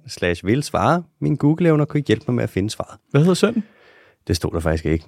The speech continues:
Speaker 1: men
Speaker 2: Nå, okay.
Speaker 1: kæmpe shoutout da.
Speaker 2: Ja, ja. Hej, søn.
Speaker 1: Ja. Og en slange, den kan godt slå sig, ja. Det er jo en lang ryggrad med en forbandet masse ribben. Og, øh, små slanger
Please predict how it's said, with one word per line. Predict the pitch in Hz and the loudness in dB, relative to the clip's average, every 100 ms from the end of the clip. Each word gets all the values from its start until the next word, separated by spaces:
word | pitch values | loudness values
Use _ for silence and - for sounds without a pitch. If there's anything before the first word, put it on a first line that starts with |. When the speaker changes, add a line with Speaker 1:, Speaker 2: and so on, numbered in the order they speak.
| _ | _
Speaker 1:
men | - | 2
Speaker 2:
Nå, | 147 | 2
okay. | 127 | 2
Speaker 1:
kæmpe | 113 127 | 2 0
shoutout | 110 - 87 104 101 | -2 -2 0 0 -2
da. | 92 98 135 | -6 -6 0
Speaker 2:
Ja, | 143 139 | 2 2
ja. | 143 - | -2 0
Hej, | 151 | 0
søn. | - 160 165 - 101 | 2 -2 -2 -6 -2
Speaker 1:
Ja. | 95 104 - _ | 0 -2 -8 _
Og | - 98 92 | 0 2 2
en | |
slange, | 90 101 85 110 156 151 | 0 0 0 0 0 -2
den | 117 - | -4 -4
kan | - 110 - _ | -4 -4 -4 _
godt | - 143 | -6 -6
slå | - 139 - | -2 -2 0
sig, | 156 | 0
ja. | 143 143 - _ _ _ - | 0 -2 -8 _ _ _ 0
Det | 113 | 4
er | |
jo | 101 95 | 4 4
en | 90 85 | 2 2
lang | 92 135 107 | 2 2 2
ryggrad | 110 - 113 | 0 0 -2
med | 113 101 | 0 0
en | 87 | -2
forbandet | - - 110 127 | -8 -4 -2 2
masse | 107 98 | 2 2
ribben. | 101 120 147 - - - - - - _ _ - | 2 2 0 -2 -12 -20 -20 -20 -20 _ _ 0
Og, | 101 92 90 82 | 4 4 4 2
øh, | 80 | 0
små | 80 101 143 | -2 2 2
slanger | 170 113 87 90 | 2 0 -2 -4